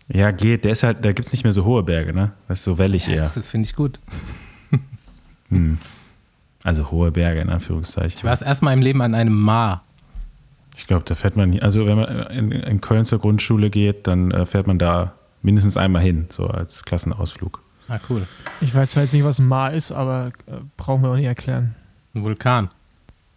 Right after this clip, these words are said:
Speaker 3: Ja, warum heißt es, warum heißt es nicht einfach Vulkan?
Speaker 2: Weil jetzt Wasser drin steht.
Speaker 3: Okay. <laughs> Tatsächlich noch nie vorher gehört.
Speaker 1: Gibt's in Brandenburg wahrscheinlich auch nicht.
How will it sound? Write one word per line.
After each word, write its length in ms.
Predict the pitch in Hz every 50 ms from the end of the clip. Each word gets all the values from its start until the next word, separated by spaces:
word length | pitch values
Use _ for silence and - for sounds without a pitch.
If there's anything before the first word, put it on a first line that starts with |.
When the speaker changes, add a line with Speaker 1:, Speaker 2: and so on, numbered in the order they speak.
| _ -
Speaker 3:
Ja, 60 | 139 135
warum 140 | 143 139 123
heißt 220 | 127 131 - -
es, 100 | 151 156
warum 140 | 147 131 131
heißt 140 | 139 131 135
es 40 |
nicht 120 | 127 131 131
einfach 160 | 131 127 120
Vulkan? 500 | 127 131 120 - 131 139 147 160 165 147 135 - - - _ _ _ _ _
Speaker 2:
Weil 160 | 107 107 110 110
jetzt 180 | 113 - - -
Wasser 220 | 120 110 - 113
drin 200 | 104 104 104 95
steht. 240 | - - - 101 95 104 - _ _ _ _ _ - - _ _ _ 151 -
Speaker 3:
Okay. 220 | - - 135 123 113 117 - _ _ - - - - - -
<laughs> 480 | - - - - - _ 208 160 - -
Tatsächlich 320 | - 135 135 139 135 127
noch 80 | 131 131
nie 140 | 135 139 131
vorher 240 | - 135 131 120
gehört. 280 | 123 123 120 120 120 127 - - _ _ _ _ _ _ _ _ _ _ - 131 135 - -
Speaker 1:
Gibt's 240 | 110 98 - - 101
in 140 | 95 90
Brandenburg 520 | 85 90 87 87 87 95 80 87 82 78 -
wahrscheinlich 400 | 85 78 - 90 82 82 78 80
auch 60 | 78
nicht. 280 | 78 78 78 80 -